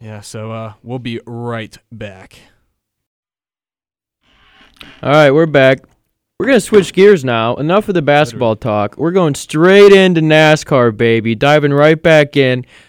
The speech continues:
Speaker 2: Last week, we previewed, uh, the Daytona Road Course a little bit, and I think, did I pick the winner? I'm pretty sure I picked the winner, did I?
Speaker 1: Yeah, you did pick the winner.
Speaker 2: <sighs> I,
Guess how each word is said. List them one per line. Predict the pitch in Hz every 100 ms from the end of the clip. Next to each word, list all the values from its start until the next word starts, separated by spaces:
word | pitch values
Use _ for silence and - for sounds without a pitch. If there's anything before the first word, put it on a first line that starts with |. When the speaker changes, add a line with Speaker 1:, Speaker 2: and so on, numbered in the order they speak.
| -
Speaker 2:
Last | 165 196 196 190
week, | 185 175
we | 165
previewed, | - 175 160 165 165 156 139
uh, | 139 135 131
the |
Daytona | 151 147 165 147
Road | 139 139 135
Course | 143 135 -
a |
little | 139 127
bit, | 131 131 -
and | 135
I | 131
think, | - 226 220
did | 185
I | 214
pick | 277 254
the | 254
winner? | 269 277 269
I'm | 156
pretty | 214
sure | -
I | 120
picked | 135 104
the |
winner, | 104 151 101
did | 131
I? | 185 190 _ _ _ _ _ _ _ _ _ _ _ _ _ _ _ _ _
Speaker 1:
Yeah, | 104
you | 104
did | 110 104
pick | -
the | _
winner. | 101 95 95
Speaker 2:
<sighs> | - - _ _ _ _ _ _ _ _
I, | -